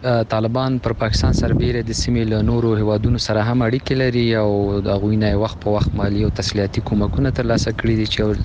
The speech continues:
چې له دې ډلې یو هم روسیه ده. آ،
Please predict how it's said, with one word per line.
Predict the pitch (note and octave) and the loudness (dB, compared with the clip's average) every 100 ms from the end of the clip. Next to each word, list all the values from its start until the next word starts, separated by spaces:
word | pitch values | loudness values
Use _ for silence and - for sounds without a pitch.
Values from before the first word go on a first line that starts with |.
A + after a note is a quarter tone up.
| - | -2
چې | A2 | 0
له | G2+ | 0
دې | A2 A2 | 0 0
ډلې | A2+ | 2
یو | A2 G#2+ | 2 2
هم | G#2+ A2 G#2+ | 2 0 0
روسیه | - - - A2 | 0 0 0 0
ده. | G2+ B2+ - - - | 0 0 -2 -6 -2
آ، | B2 B2 A#2+ B2 | 0 2 2 0